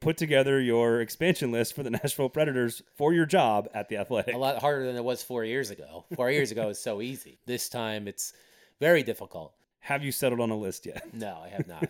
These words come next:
Speaker 1: <laughs>
Speaker 2: And when I write anyway, I mean, who knows if I'm gonna be right? I mean, it's changing all the time. I mean, the Predators are going through these exercises too.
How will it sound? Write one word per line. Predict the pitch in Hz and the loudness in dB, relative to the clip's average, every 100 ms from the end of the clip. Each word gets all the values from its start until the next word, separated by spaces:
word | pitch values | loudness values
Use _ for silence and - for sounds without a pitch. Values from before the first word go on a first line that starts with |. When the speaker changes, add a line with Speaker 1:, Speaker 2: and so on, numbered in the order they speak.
| - | -8
Speaker 1:
<laughs> | - - - - | -10 -10 -12 -6
Speaker 2:
And | 143 156 | -2 2
when | 160 | 4
I | 151 | 4
write | 135 131 | 4 2
anyway, | 123 117 110 | 0 -2 -4
I | 110 | -4
mean, | 107 | -8
who | 98 107 | -8 -6
knows | 95 92 | -4 -6
if | 92 | -8
I'm | 90 | -10
gonna | 87 | -10
be | 87 | -10
right? | 87 90 92 | -8 -8 -8
I | |
mean, | 98 95 | -10 -12
it's | 92 - | -14 -12
changing | - 120 107 101 | -6 -6 -4 -8
all | 95 87 | -6 -6
the | 85 | -8
time. | - 85 78 73 87 | -12 -14 -14 -16 -14
I | |
mean, | 92 90 | -12 -12
the | 90 | -4
Predators | 113 101 98 90 | -2 -2 -4 -6
are | |
going | 95 90 90 | -6 -6 -6
through | 90 | -10
these | 90 | -10
exercises | 95 - 90 - 82 80 - | -10 -10 -12 -10 -10 -10 -10
too. | - - 78 | -12 -12 -14